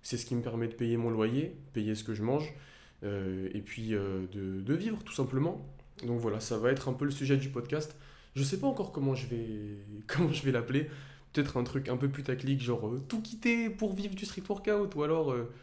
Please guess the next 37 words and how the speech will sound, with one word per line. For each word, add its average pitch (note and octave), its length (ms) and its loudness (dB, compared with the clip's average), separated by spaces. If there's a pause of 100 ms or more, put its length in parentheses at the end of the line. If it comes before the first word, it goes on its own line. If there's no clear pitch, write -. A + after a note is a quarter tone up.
(200)
euh, G#2+ 100 -4
quitter F#3+ 340 -4
ses F#3 220 0
études F#3 300 -4
pour D#3+ 160 0
vivre D#3 160 2
de D3+ 80 -2
sa D3+ 120 -2
passion, D#3 320 -2
enfin, A2 320 -4 (200)
un C#3+ 80 0
truc F#3 180 -4
comme D3+ 160 2
ça. C#3+ 120 0 (840)
Mais B2+ 140 2
il - 20 4
y - 20 4
a A2+ 40 6
des A#2 100 2
chances C3+ 240 0
que B2+ 80 0
le A2 60 -2
podcast, A#2 460 -4
euh, G2 300 0 (680)
ait B2 80 4
un A#2 160 4
nom C3 260 4
un A#2+ 60 0
peu, A#2+ 280 0
euh, G2+ 480 -4 (760)
<laughs> D3 40 0 (440)
un D3+ 60 6
peu D3 140 0
rigolo. C3+ 460 4 (680)
Je B2+ 160 0
précise D#3+ 460 0
aussi, D3 360 -2